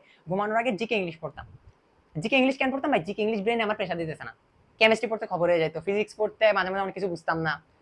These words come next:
বায়োলজি তো সব লাইন পড়া লাগে, তো বায়োলজি নিয়েও প্যারা খাইতাম। Thing is তো আমার সবচেয়ে স্মার্ট সলিউশন যেটা ছিল ইংলিশ আর জিকে পড়া, কারণ এই জিনিসগুলো সিলেবাস এত বড়,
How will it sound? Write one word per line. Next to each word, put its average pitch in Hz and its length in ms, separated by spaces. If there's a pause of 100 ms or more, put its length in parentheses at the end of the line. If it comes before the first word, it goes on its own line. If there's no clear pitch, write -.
(120)
বায়োলজি 202 360
তো 226 80
সব 190 200
লাইন 196 160
পড়া 180 160
লাগে, 156 240 (220)
তো 185 80
বায়োলজি 185 420
নিয়েও 196 240
প্যারা 185 200
খাইতাম। 160 240 (480)
Thing 294 140
is - 80
তো 294 60
আমার 233 160 (120)
সবচেয়ে 214 300
স্মার্ট 208 280
সলিউশন 226 280
যেটা 220 140
ছিল 262 140
ইংলিশ 208 300
আর 190 60
জিকে 170 240
পড়া, 127 200 (600)
কারণ 254 200 (200)
এই 240 180
জিনিসগুলো 233 320
সিলেবাস 233 340
এত 220 160
বড়, 190 260